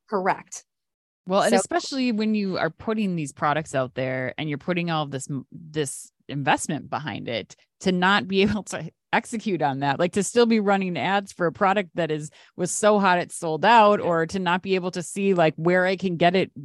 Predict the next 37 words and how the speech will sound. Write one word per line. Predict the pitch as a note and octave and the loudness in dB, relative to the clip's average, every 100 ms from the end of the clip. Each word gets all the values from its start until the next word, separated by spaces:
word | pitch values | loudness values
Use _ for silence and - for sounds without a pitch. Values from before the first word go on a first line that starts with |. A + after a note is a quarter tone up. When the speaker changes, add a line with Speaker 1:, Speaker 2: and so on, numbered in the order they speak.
| C#3 | -2
Speaker 2:
down | E3+ E3+ F#3 | 2 2 0
to | F#3+ | -4
those | E3+ D#3+ | -4 -6
last | C#3+ C3 C#3 C#3 - | -6 0 2 2 -2
few | F3+ D#3 | -10 -8
days | C#3+ D3 F3 | -4 -2 0
Speaker 3:
Which | D#3+ | 0
you | |
know | D3+ C3+ | 0 0
Speaker 2:
before | E3 | 0
the | |
Speaker 3:
happens, | D3 D#3+ | 0 0
Speaker 2:
holidays, | F3 F3 D3 D3+ | 0 0 -4 -4
Speaker 3:
yeah. | |
Speaker 2:
which | F#3 | -2
happen-, | G3+ G#3 A#3+ A3+ | 2 2 2 -2
yeah, | - F4+ E3+ | 0 2 4
and | D3 G3 | 2 0
Speaker 3:
Yeah. | |
Speaker 2:
that's, | A3 - - _ _ | -4 -6 -18 _ _
you | - G#3+ | -8 -2
get | F#3+ A3 | 0 2
that | A#3 - | 2 0
one | F#3+ G#3 | 0 -2
chance | G3+ F#3+ G#3 G#3 | -2 -2 -2 -2
with | F#3+ | -4
the | F3+ | -2
customer, | F#3+ A#3+ E3 D3 | -2 -2 -2 -2
and | C#3 D3+ | 0 -2
if | - | 0
you | F3 | 0
aren't, | - D#3 E3 - _ - | 2 0 -2 -4 _ -14
you | D#3 | -6
know, | E3 D3 | -4 -4
paying | - F#3 F3+ F#3 | -2 -2 0 0
that | D#3 D3 - _ - | 0 0 -4 _ -18
back | D3+ F3 A3+ C#3+ | -2 0 2 0